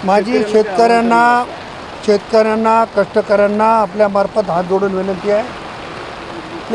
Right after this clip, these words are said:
Speaker 1: आत्महत्यासारखं टोकाटोक पाऊल उचलून काही उपयोग होणार नाही. आत्महत्या केल्यामुळं आपला परिवार पण उघडा पडेल.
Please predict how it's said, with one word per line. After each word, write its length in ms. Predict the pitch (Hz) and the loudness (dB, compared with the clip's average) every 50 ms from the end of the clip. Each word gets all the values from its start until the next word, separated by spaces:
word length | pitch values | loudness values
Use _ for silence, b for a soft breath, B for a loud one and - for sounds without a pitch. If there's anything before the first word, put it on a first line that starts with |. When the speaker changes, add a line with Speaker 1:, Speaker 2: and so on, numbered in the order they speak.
| - - | -4 0
Speaker 1:
आत्महत्यासारखं 920 | - 190 196 - - 247 254 254 208 - - 247 226 - - 214 196 - 240 226 196 | 0 0 0 0 0 0 0 0 0 0 0 0 2 2 0 -2 0 0 -2 0 0
टोकाटोक 440 | - 196 156 214 214 190 214 220 202 | -2 0 2 2 0 2 2 0 -2
पाऊल 340 | - - 196 190 196 202 208 | 0 2 2 4 4 4 2
उचलून 380 | 196 170 - - 214 220 220 | 0 -2 -2 -2 -2 -2 0
काही 160 | 185 202 190 185 | 0 0 0 0
उपयोग 300 | 170 180 190 190 180 156 | 0 -2 -2 -2 0 0
होणार 280 | 151 151 160 160 170 | -2 -2 -2 -2 -2
नाही. 200 | 170 180 190 208 208 - - - - - - - - - - - - - - - - - - - - - - - - - - - | -2 -4 -4 -6 -6 -10 -14 -14 -14 -14 -14 -14 -16 -16 -16 -16 -16 -16 -16 -14 -14 -14 -14 -14 -14 -16 -16 -16 -16 -12 -4 -2
आत्महत्या 600 | 185 208 - - 233 247 240 233 - - 254 240 | -2 -2 -2 0 0 2 2 2 2 0 0 0
केल्यामुळं 480 | 202 247 226 226 233 233 233 247 247 | 2 0 2 2 2 2 2 2 2
आपला 280 | 233 220 - - 240 233 | 2 2 0 0 0 0
परिवार 480 | 226 - - 220 208 226 240 247 247 - | 0 0 0 0 2 4 4 4 4 2
पण 160 | 226 269 220 | 0 0 0
उघडा 280 | 202 185 196 190 180 | 2 2 4 2 2
पडेल. 240 | 165 - 165 139 120 | 2 0 -2 -6 -6